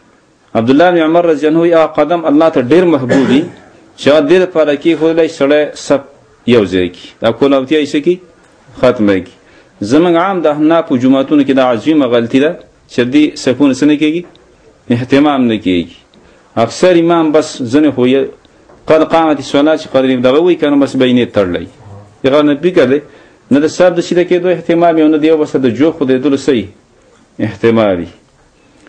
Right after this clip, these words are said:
شپاړسمه غلطي د مانځه په باره کې دا کېږي چې د اولنو صفونو نه چې دی وروسته کېدل. د اولنو صفونو فضیلت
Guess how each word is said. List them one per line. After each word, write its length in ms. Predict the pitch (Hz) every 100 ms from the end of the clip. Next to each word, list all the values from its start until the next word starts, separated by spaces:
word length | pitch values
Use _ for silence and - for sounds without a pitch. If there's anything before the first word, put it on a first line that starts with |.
| _ _ _
شپاړسمه 640 | - - 139 147 143 190 180
غلطي 220 | 160 147 170
د 80 | 160
مانځه 240 | 143 139
په 100 | 143 131
باره 180 | 135 135
کې 120 | 127
دا 80 | 127
کېږي 400 | 117 113 98 87 - _ _ _ - - _ -
چې 80 | 120
د 60 |
اولنو 460 | 131 135 139 151 165
صفونو 400 | - 131 156 151
نه 100 | 131
چې 100 | 135
دی 60 | 139
وروسته 300 | 117 - 107
کېدل. 320 | 107 101 95 85 - _
د 40 | 107
اولنو 380 | 123 131 151 156
صفونو 400 | 147 127 151 131
فضیلت 380 | 113 101 120